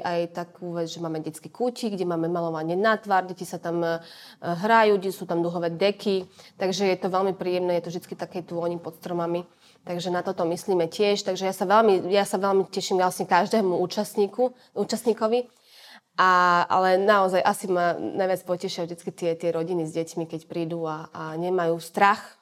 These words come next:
lebo predsa len, ako, hej, <laughs> sme si zažili, ehm, ro-, pridey rôzneho charakteru u nás,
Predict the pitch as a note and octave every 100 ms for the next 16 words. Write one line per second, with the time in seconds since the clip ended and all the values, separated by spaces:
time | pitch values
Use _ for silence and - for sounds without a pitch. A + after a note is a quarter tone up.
0 | _ F#3+ F3+ - F3+ E3+ - G3+ G3 G3+
1 | F#3 G3 F#3 F3+ F3 F#3+ F#3+ F#3 F#3 G#2+
2 | F3+ F3+ F3+ E3+ _ F3+ G3 G3+ G3+ F3+
3 | - - - _ - G3 G3 E3+ F3 F#3+
4 | G3+ G#3 G#3+ F#3+ F#3 F#3 G3 - F3+ F3+
5 | F#3 - F#3 F3+ F#3+ F3+ F3 F3+ G#3 G3+
6 | G#3 G3+ G3+ G#3 G3+ G3+ G3+ G#3